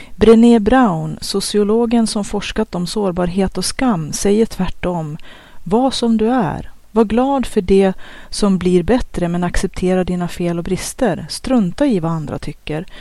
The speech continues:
Du behöver inte alltid göra allting rätt. Våga vara operfekt. Du är värdefull i alla fall." Och hennes, eh, and-, ja, hon har skrivit många böcker.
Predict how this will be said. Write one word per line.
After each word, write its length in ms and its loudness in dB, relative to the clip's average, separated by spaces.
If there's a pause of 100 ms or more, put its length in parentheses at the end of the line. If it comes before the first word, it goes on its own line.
(220)
Du 100 -2
behöver 300 6
inte 240 2
alltid 440 2
göra 280 2
allting 580 -2
rätt. 520 -4
Våga 320 0
vara 240 -2
operfekt. 800 -8 (160)
Du 120 0
är 60 0
värdefull 580 -2
i 60 -2
alla 160 -4
fall." 380 -8 (1800)
Och 220 2
hennes, 440 6
eh, 340 4
and-, 560 4
ja, 80 0
hon 180 0
har 60 0
skrivit 280 -4
många 240 0
böcker. 360 -2